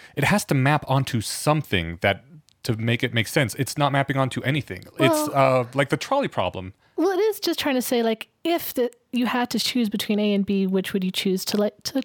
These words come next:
Speaker 2: let, let you ex-, investigate what, what you really care about more, A or B?
Speaker 1: Yeah.
Speaker 2: Even though in the real world, you probably won't have to choose between A and B.
Speaker 1: Right. Well, I mean, I think that makes total sense for things like the trolley problem, where it actually maps onto things in reality.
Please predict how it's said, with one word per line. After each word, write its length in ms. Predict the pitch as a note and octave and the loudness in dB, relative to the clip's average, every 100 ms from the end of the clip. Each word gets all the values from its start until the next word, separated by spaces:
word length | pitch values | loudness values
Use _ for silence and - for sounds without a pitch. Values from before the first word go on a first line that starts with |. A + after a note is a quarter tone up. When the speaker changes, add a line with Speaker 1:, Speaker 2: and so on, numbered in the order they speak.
| - | -4
Speaker 2:
let, 300 | B3 A3 - | -2 -2 -2
let 220 | B3 B3 | -2 0
you 240 | B3 A#3+ A3+ - | 2 2 0 0
ex-, 220 | A3 A3 - _ _ - | -2 -2 -6 _ _ 0
investigate 560 | G#3+ A3 - G#3 F3+ | 2 2 0 0 0
what, 200 | G3 F#3 - _ | 0 -2 -4 _
what 160 | G#3 G3+ | -2 0
you 120 | G3+ | 0
really 200 | G3 F3+ | 2 0
care 180 | F3+ F#3 | -2 -4
about 240 | F#3 F3 - | -2 -2 0
more, 320 | F3+ E3 D3 | 0 2 0
A 160 | D3+ D#3 | -2 -2
or 80 | D3+ | -2
B? 260 | F3 - - - - | -4 -6 -12 -20 -8
Speaker 1:
Yeah. 120 | F3+ C#4+ | 0 2
Speaker 2:
Even 180 | E4 | 2
though 120 | C4+ A3 | 2 2
in 60 | |
the 80 | G3+ | 2
real 300 | F#3+ F#3 F#3 _ | 0 0 -2 _
world, 280 | G3 F#3 F3+ | -2 0 0
you 60 | F#3 | -4
probably 260 | - F3 E3+ | -2 -2 0
won't 240 | E3+ E3 | 0 -2
have 180 | F3+ E3+ | -2 -4
to 80 | E3+ | -6
choose 220 | - E3 | -6 -8
between 260 | - - C#3 | -8 -12 -10
A 100 | C#3+ | -10
and 100 | - | -12
B. 160 | F#3+ - - | -16 -20 -6
Speaker 1:
Right. 240 | G#3+ A2+ | 0 2
Well, 120 | D3 | 4
I 40 | D#3+ | 4
mean, 220 | E3 D3 C3 | 4 0 0
I 80 | C#3+ | 0
think 160 | G3 | 2
that 100 | E3+ | 2
makes 160 | D3 C3+ | 2 0
total 240 | - D#3+ | 0 0
sense 220 | A#2+ D#3+ D3+ | 2 0 0
for 140 | C3+ | -2
things 220 | B2+ C3 | -2 2
like 120 | A#2+ | 0
the 60 | G#2+ | 0
trolley 260 | - F3+ C3+ | -2 -2 0
problem, 380 | A2 F#2+ G2 G#2 | 2 0 0 2
where 200 | G#2+ G#2 | 2 2
it 60 | A#2 | 0
actually 300 | A#2+ B2 - | -2 -2 -2
maps 360 | A2 A2+ B2 - - | 0 0 0 -4 0
onto 480 | A#2 A2+ A#2+ G#2+ G#2 | 0 0 -2 -2 -6
things 440 | - B2+ A2+ G#2 | 0 0 2 -2
in 180 | - A2 | -2 0
reality. 640 | G2+ A#2 C#3+ G#2+ G2 F#2 | 2 4 4 2 0 -2